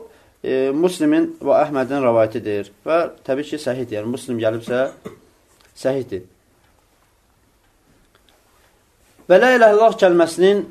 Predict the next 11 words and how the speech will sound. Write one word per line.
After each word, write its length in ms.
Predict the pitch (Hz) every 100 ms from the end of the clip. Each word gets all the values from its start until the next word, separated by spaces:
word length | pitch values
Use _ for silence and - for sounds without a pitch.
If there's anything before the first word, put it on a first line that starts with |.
| - _ _ _ _ -
mənasını 640 | 156 165 160 160 165 180 196 196 - _ _ _ _ - - _ _ - _ 131
bilmək, 400 | 147 156 156 127
yəni 80 | 139
onun 160 | 165 170
haqqında 240 | 160 -
elm 180 | 165 160
olmaq, 460 | 147 160 185 196 - - _ -
orada 440 | 170 165 214 214 175
iki 260 | - 233
hissə 240 | 190 - 151
var. 200 | 104